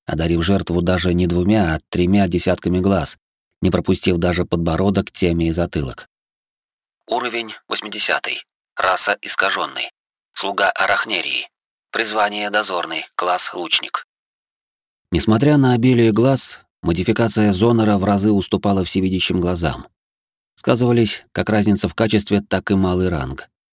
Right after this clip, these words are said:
Парень, скорее всего, едва получил этот «дар» и толком не успел его развить.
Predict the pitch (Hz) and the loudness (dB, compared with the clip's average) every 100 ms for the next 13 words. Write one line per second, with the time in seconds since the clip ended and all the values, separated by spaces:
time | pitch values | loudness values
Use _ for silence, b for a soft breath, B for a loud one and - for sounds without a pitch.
0 | _ _ _ - 113 110 101 101 104 101 | _ _ _ 0 2 2 2 2 2 2
1 | - 104 101 98 101 101 98 101 107 98 | 2 2 4 4 2 0 0 2 2 0
2 | 98 87 82 - - - 90 104 85 - | -2 -4 -4 -6 -8 -4 2 2 0 -6
3 | _ _ _ _ - 95 117 110 107 107 | _ _ _ _ -4 0 2 2 4 4
4 | 107 101 107 98 95 95 95 78 64 - | 4 2 2 2 2 0 -2 -4 -8 -10